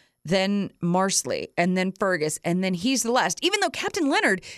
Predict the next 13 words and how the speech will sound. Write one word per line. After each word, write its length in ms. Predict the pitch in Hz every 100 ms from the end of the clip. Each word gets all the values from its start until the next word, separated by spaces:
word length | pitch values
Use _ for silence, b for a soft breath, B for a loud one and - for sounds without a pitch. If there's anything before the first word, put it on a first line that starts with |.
| B
is 200 | 302 254
looking 320 | 330 330 277
for 100 | 262
Jamie, 460 | 220 370 403 127 139
not 300 | 220 320 -
the 160 | 269
other 180 | 302 302
ones. 300 | 208 151 139 B B
Still, 360 | - - 339 220
he's 260 | 165 202
putting 220 | - 240 208
his 160 | 180
wife 400 | 226 370 - -